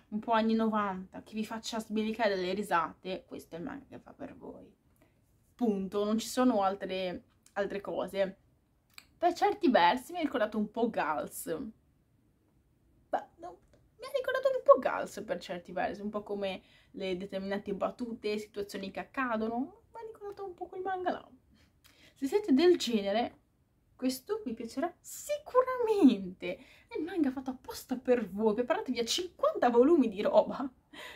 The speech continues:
Diventerà lungo quanto One Piece infinito. Spero di no, francamente. Spero di no per una, per Fiore di Ciliegio, che so che segue questo fumetto,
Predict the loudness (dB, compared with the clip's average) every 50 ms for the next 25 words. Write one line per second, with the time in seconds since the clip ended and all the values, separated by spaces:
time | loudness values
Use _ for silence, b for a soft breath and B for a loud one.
0 | B B -2 4 6 8 10 10 10 10 8 6 6 6 8 8 8 8 8 8
1 | 4 0 -4 -6 -6 -4 -2 0 4 4 6 6 4 6 6 6 6 6 4 0
2 | -8 -10 -10 -6 -6 -6 2 4 4 6 6 4 2 0 -4 -4 2 4 6 6
3 | 6 4 0 _ _ _ _ B B B B B B _ _ -12 -10 -10 -8 -8
4 | -10 -10 -10 -12 -14 _ _ _ _ -20 -20 -20 -18 -18 -18 -18 -18 -16 -16 -16
5 | -16 -16 _ _ B B B B B B _ -10 -4 -2 0 2 4 4 4 4
6 | 2 0 -2 -4 -2 -2 -4 -4 -4 -6 -8 -10 -10 -8 -8 -8 -6 -6 -6 -6
7 | -8 -8 -8 -6 -4 -4 -4 -4 -6 -8 -6 -4 -2 0 0 0 -2 -6 -10 -12
8 | -12 -8 -8 -6 -6 -6 -6 -8 -8 -8 -8 -8 -8 -8 -10 -10 -12 -14 -14 -12
9 | -10 -10 -10 -10 -12 _ -6 -6 -6 -6 -8